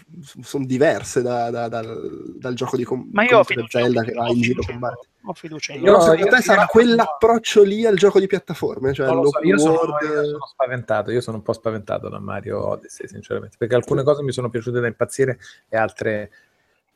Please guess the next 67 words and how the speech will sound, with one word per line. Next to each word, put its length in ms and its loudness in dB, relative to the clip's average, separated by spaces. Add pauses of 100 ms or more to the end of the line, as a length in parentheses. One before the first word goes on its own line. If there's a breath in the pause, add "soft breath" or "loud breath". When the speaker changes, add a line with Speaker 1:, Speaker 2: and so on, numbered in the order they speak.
(300)
Speaker 3:
m-, 260 -8
molto 320 -8
meno. 360 -12
Speaker 1:
Beh, 160 2
quegli 220 4
elementi 440 4
di 80 -2
gioco 280 -2
che 120 -2
si 80 -8
sono 140 -2
intravisti 480 0
non 120 4
son 240 0
male. 580 -2
Speaker 3:
Ma 100 -8
gli 40 0
Speaker 1:
Le 80 2
Speaker 3:
elementi 260 2
di 60 -4
gioco 180 2
sono 220 0
belli, 400 4
i 40 -2
livelli 300 4
tipo 180 -2
Crazy 260 0
Taxi 360 -2
fanno 200 -4
un 100 -8
po' 140 0
cagare 300 -4
il 100 -8
sercio, 560 -12
eh. 120 -4
Speaker 1:
Beh, 100 -16 (100)
Speaker 3:
Anche 220 6
Speaker 1:
a 80 6
me 120 4
Speaker 3:
quello 200 4
Speaker 1:
a 80 4
livello 300 8
Speaker 3:
che 80 4
Speaker 1:
visivo 420 4
è 100 0
piaciuto 360 -4
proprio 220 0
poco, 280 -2
cioè 160 0
anche 180 0
la 80 2
Speaker 3:
Eh. 40 -4
Speaker 1:
foresta 460 -2
mi 60 -18
sembrava 600 0
Speaker 3:
La 140 -2
Speaker 1:
molto 240 -2
Speaker 3:
foresta 340 4
di 80 6
Sonic 280 0
Adventure 480 4
era 120 4
veramente 300 0
una 100 0
merda, 420 -4
però 200 6
invece 520 2